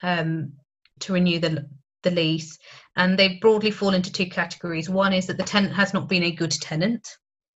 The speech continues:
and the other is that the landlord wants the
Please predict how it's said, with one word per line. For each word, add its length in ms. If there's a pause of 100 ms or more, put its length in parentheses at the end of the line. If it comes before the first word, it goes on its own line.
(540)
and 200
the 140
other 200
is 140
that 120
the 80
landlord 380
wants 400
the 80